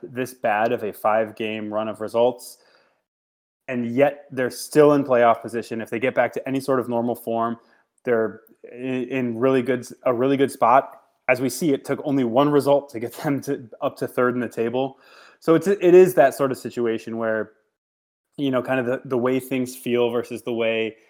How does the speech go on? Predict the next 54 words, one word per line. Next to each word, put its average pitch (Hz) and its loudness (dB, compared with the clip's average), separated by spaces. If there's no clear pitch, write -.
the 127 -8
table 123 -2
can 117 -8
be 110 -6
so - -4
variable 120 0
at 120 -10
this 123 -10
point 127 -6
in 120 -8
the 120 -4
year. 120 -6
So 127 -4
many 113 -6
teams 110 -12
are 101 -12
so - -4
close, 110 -4
especially 127 2
in 120 0
the 117 -2
Western 113 -4
Conference. 117 -6
I 135 -2
think 185 -4
they, 131 2
they, 127 2
that 117 0
they 131 2
feel 127 0
like 120 -4
they 131 -4
probably 123 -2
should 120 -6
have 113 -4
a 120 -2
few 120 -4
more 117 -2
points, 117 -8
and 123 -6
I 107 -4
think 113 -8
fans 117 -8
certainly 143 -4
feel 117 -4
like 110 -4
they 110 -10
should 110 -10
have 104 -2
a 95 -14
few 113 -8
more 107 -6
points. 113 -8
But 110 -4